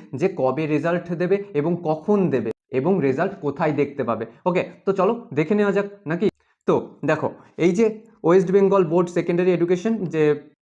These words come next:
প্রেস নোট প্রকাশ করেছে, ঠিক আছে, সেখানে বলেছে যে তোমরা রেজাল্ট পাবে মে মাসের দুই তারিখ এবং সেটা actually শুরু হবে নটা থেকে দেওয়া, অর্থাৎ ন-, নটায় তোমরা রেজাল্ট দেখতে পারবে না। নটা থেকে সেই যে প্রেস, উম,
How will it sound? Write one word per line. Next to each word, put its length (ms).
প্রেস 320
নোট 240
প্রকাশ 360
করেছে, 320
ঠিক 120
আছে, 240
সেখানে 340
বলেছে 480
যে 440
তোমরা 300
রেজাল্ট 440
পাবে 260
মে 200
মাসের 360
দুই 180
তারিখ 260
এবং 380
সেটা 600
actually 500
শুরু 380
হবে 220
নটা 300
থেকে 240
দেওয়া, 460
অর্থাৎ 380
ন-, 120
নটায় 340
তোমরা 360
রেজাল্ট 420
দেখতে 320
পারবে 260
না। 240
নটা 280
থেকে 440
সেই 120
যে 100
প্রেস, 340
উম, 340